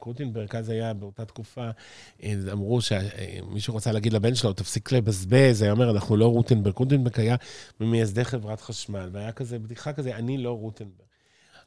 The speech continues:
עכשיו, אה, היום זה רחובות בישראל, רוטנברג, כי מדינת ישראל חבה לו, אצטרה, אצטרה.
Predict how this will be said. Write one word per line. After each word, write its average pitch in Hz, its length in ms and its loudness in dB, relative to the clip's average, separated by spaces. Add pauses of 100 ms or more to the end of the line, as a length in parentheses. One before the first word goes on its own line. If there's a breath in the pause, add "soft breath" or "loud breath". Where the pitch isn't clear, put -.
עכשיו, 113 480 0 (100)
אה, 104 400 2
היום 127 220 2
זה 120 100 2
רחובות 104 460 2
בישראל, 107 460 2
רוטנברג, 104 560 2
כי 95 180 -2
מדינת 101 360 2
ישראל 104 340 -2
חבה 131 320 0
לו, 110 160 0
אצטרה, 104 400 -4
אצטרה. 101 360 -10